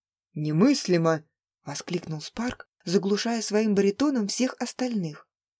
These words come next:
Третье кресло справа. "Сто восемьдесят два года я занимаю место в Совете и не припомню подобного. Не выполнить задание,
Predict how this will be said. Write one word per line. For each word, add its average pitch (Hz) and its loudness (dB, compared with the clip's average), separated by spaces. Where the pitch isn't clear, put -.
Третье 220 -4
кресло 175 -8
справа. 160 -10
"Сто 180 4
восемьдесят 185 4
два 180 6
года 208 6
я 165 4
занимаю 185 2
место 180 -2
в - -4
Совете 180 2
и 196 6
не 226 8
припомню 226 6
подобного. 165 4
Не 170 -4
выполнить 277 8
задание, 240 8